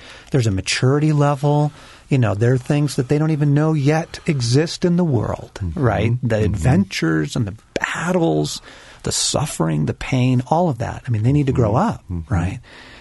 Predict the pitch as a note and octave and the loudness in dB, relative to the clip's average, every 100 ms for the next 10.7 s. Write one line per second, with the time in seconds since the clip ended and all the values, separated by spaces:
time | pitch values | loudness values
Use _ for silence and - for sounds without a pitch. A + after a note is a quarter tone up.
0 | - - G#2 - C3+ A#2 - B2 F#3 G3+ | -8 -4 -2 0 0 0 0 2 2 0
1 | A2 G2+ G#2 F#2+ B2+ A#2+ G#2 F#2+ - G#2+ | -4 -2 -2 0 0 2 0 -2 -2 0
2 | G2 F#2 - - - - - B2+ G3 F3 | 0 0 -4 -8 -20 -20 -2 0 0 0
3 | A2+ E2+ E2+ G2 A#2+ D3+ _ - _ _ | -2 -2 -4 -8 -10 -14 _ -20 _ _
4 | - A2+ G#2+ G2+ G2+ G2 F#2 - A#2 E3 | 0 2 2 2 2 0 -2 0 2 2
5 | C3+ - G#2 F2 E2+ - - - - - | 0 -2 -4 -2 -2 -6 -16 -20 -8 0
6 | G#2+ A2 F#3+ A2+ G2 B2+ E3+ - A#2+ A#2+ | 2 2 2 0 0 0 -2 0 0 0
7 | - G2 F2+ F#2 D#3+ - - - G2 - | -2 -2 0 0 -2 -2 -4 -2 -4 -4
8 | B2 B2 - - A#2+ F3+ C3 - F#2+ F#2 | -6 -6 -8 -2 0 2 -2 -2 -4 -4
9 | - - G#2+ - G#2+ F#2 F2+ - A2+ A#2 | -4 -2 -2 -2 -2 -2 -4 -6 -8 -8
10 | - - A#2 F#3 G#3 - - | -10 -6 0 0 0 -10 -12